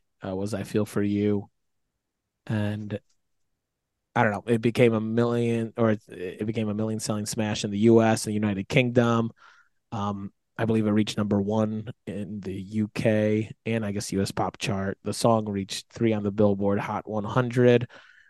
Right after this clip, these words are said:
Uh, it won Grammy for Best R and B Song, I believe, and that was I Feel For You. Yeah.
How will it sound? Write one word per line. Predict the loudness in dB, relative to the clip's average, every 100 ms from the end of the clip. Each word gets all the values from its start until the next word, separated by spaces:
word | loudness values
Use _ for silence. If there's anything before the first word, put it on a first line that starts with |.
| _
Uh, | -2 0
it | 0 4
won | 4 4 2 -4 -8 -12 _ _ _ _ -2
Grammy | 2 2 2 0 0 -2
for | 2 4 4
Best | 2 0 0 -6 _ _ _ _ -4
R | -2 0
and | -2 -4
B | -2 0 0 -2 -4 -8 _ _ _ _ _ _ -14
Song, | -8 -4 -2 -2 -4 -8 -4
I | 2
believe, | 4 6 4
and | 2
that | -2
was | -2
I | -2
Feel | -2 -2
For | 0
You. | 2 2 0 -4 _ _ _ _ _ _ _ _ _ _ _ _ _ _ _ _ _ _ _ _ _ _ _ _ _ _
Yeah. | -4 -4